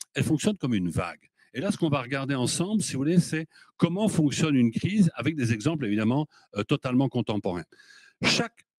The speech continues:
crise commence de la même manière, par cette période de sidération que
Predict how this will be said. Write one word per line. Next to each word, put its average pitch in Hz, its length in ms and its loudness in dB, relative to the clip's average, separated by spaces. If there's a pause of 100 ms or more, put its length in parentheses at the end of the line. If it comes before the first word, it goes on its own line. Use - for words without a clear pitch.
(200)
crise 156 380 2 (160)
commence 131 320 2
de 127 80 0
la 110 80 -2
même 120 180 2
manière, 104 480 0 (340)
par 143 220 -2
cette - 320 0
période 143 460 0
de 127 80 4
sidération 139 760 0
que 113 240 0